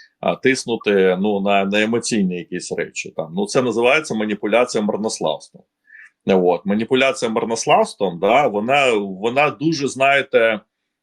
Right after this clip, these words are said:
а, така маніпуляція, яку важко виявити. Кожній людині приємно, коли <laughs> хтось їй говорить, що вона велика, <laughs> що вона це,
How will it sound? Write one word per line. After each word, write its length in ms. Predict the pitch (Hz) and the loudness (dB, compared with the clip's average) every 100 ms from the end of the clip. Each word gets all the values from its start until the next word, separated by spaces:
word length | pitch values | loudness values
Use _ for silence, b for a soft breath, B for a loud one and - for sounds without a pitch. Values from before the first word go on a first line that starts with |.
| - 101 | -6 0
а, 320 | 104 104 101 95 | 4 6 4 2
така 760 | 107 - 135 131 123 117 98 | -2 -4 0 4 4 4 0
маніпуляція, 680 | 101 117 113 131 151 180 127 | -4 -10 -10 -4 -2 -2 -4
яку 200 | 110 123 | -8 -6
важко 360 | 110 139 - - | 0 0 0 0
виявити. 600 | - 120 104 82 - - - - - - b | 0 0 -4 -8 -10 -12 -8 2 2 0 b
Кожній 340 | - 160 143 147 | 0 2 4 2
людині 420 | 143 139 160 131 | 2 2 2 2
приємно, 520 | - 127 135 196 170 | 0 0 0 0 -2
коли 340 | - 139 120 110 - | 0 0 0 -2 -8
<laughs> 160 | - | -16
хтось 320 | - - 165 156 | -2 2 4 4
їй 60 | |
говорить, 640 | 151 147 147 208 269 - - | 0 2 0 2 0 0 -2
що 200 | - 165 | 0 2
вона 240 | 156 160 | 4 4
велика, 720 | 143 143 156 220 208 165 151 - _ - 330 | 2 0 -2 -2 -2 -2 -2 -4 _ 0 2
<laughs> 400 | - - 320 220 | 2 0 0 0
що 360 | - - 208 - | -4 2 2 2
вона 320 | 170 - 165 | -4 -2 -2
це, 180 | - - | -2 -4